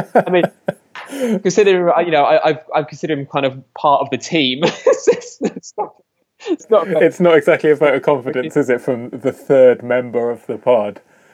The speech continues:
Speaker 1: Is he calling us the equivalent of Babe Station?
Speaker 2: Well, you know, when Ram-, when Ramsay strips off <laughs> every episode, it does get quite steamy. So I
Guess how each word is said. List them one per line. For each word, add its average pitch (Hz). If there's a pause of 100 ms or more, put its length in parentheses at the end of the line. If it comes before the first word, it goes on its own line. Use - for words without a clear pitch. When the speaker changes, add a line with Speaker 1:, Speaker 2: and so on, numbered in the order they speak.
(200)
Speaker 1:
Is 170
he 190
calling 165
us 147
the 147
equivalent 135
of 139
Babe 160
Station? 107 (160)
Speaker 2:
Well, 160
you 170
know, 131
when 151
Ram-, 165
when 156
Ramsay 156
strips -
off - (100)
<laughs> - (220)
every 165
episode, 139
it -
does 143
get 127
quite 139
steamy. 120
So -
I 120